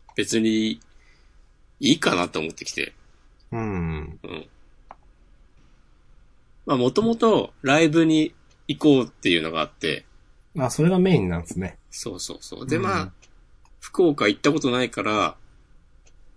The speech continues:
Speaker 1: まあ、前後何日かちょっと、連泊して、
Speaker 2: うん。
Speaker 1: こう、何か新鮮な体験ができたらいいなと思っ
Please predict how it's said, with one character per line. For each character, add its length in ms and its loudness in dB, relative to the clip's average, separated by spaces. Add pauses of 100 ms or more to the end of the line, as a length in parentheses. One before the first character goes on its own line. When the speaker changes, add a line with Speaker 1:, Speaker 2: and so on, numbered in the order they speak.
(360)
Speaker 1:
ま 140 -2
あ、 120 -2
前 260 6
後 140 0
何 260 0
日 240 -2
か 260 -2
ち 100 -6
ょ 40 -6
っ 100 -20
と、 220 -8 (1500)
連 240 -2
泊 340 -4
し 140 -6
て、 360 4 (540)
Speaker 2:
う 100 -8
ん。 200 -8 (480)
Speaker 1:
こ 500 -6
う、 20 -20 (3250)
何 260 -4
か 380 -6
新 300 0
鮮 300 -4
な 100 -8
体 240 -4
験 240 -2
が 100 -4
で 120 0
き 100 -4
た 140 -6
ら 100 -6
い 100 -14
い 180 0
な 200 -2
と 180 -8
思 160 -4
っ 60 -10